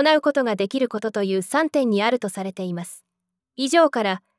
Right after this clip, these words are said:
一の方が迅速な対応が期待できるというメリットがあります。他方で、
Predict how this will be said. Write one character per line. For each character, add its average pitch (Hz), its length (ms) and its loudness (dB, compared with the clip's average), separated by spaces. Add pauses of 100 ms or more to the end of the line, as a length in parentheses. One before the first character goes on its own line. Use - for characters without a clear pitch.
(220)
一 240 240 -4
の 320 120 4
方 254 200 2
が 190 160 -2
迅 262 240 -2
速 330 220 0
な 320 140 2
対 294 260 4
応 302 100 6
が 294 120 2
期 - 120 -10
待 311 200 4
で 311 100 0
き 320 100 0
る 302 100 -2
と 240 120 -2
い 202 140 0
う 196 60 0
メ 214 120 2
リ 269 80 0
ッ 262 60 -6
ト 208 140 -6
が 175 100 -4
あ 175 60 -6
り 175 100 -6
ま 175 120 -6
す。 - 200 -16 (420)
他 285 160 0
方 311 200 2
で、 202 220 0